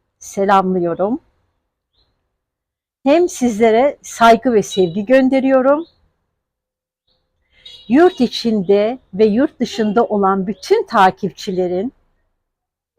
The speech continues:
gül yanaklarından öpüyorum. Sizleri çok seviyorum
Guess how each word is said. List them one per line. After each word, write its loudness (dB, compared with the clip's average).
gül 2
yanaklarından 0
öpüyorum. 2
Sizleri 0
çok 0
seviyorum 0